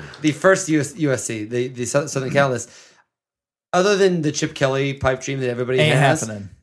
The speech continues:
Speaker 1: And, like, there's not, it's not the most impressive list. You don't
Speaker 2: There's
Speaker 1: look at that list and think, "Oh, well, there's a slam dunk guy." The fact is, Michigan got Jim Harbaugh, who is the closest thing you'll get to a slam dunk guy, because he went to Michigan.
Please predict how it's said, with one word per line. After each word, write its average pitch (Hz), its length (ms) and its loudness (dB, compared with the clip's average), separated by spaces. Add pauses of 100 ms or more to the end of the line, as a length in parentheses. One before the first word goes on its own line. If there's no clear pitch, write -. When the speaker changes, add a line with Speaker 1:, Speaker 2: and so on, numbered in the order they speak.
(100)
Speaker 1:
And, 160 360 0
like, 160 260 2
there's 196 300 2
not, 202 540 2
it's 196 240 0
not 247 300 4
the 285 80 2
most 262 280 2
impressive 202 480 0
list. - 340 -8
You 151 120 -4
don't 170 140 4
Speaker 2:
There's - 80 -6
Speaker 1:
look 214 200 2
at 190 100 2
that 170 160 0
list 185 220 -2
and 156 120 -2
think, 156 200 -2 (220)
"Oh, 170 100 4
well, 147 160 -2
there's 147 180 -2
a 156 80 -4
slam 139 240 -6
dunk 123 180 -4
guy." 131 200 -2 (220)
The 123 80 -6
fact 190 280 2
is, 185 220 4 (140)
Michigan 190 420 4
got 220 180 2
Jim 139 200 2
Harbaugh, 104 580 0
who 120 140 4
is 120 100 2
the - 80 -12
closest 123 340 -4
thing 127 160 0
you'll 131 140 -2
get 117 200 -6
to 117 60 -4
a 110 60 -6
slam 113 280 -6
dunk 127 200 -2
guy, 104 340 -2 (320)
because 156 300 2
he 165 80 2
went 156 200 0
to 139 60 0
Michigan. - 480 -6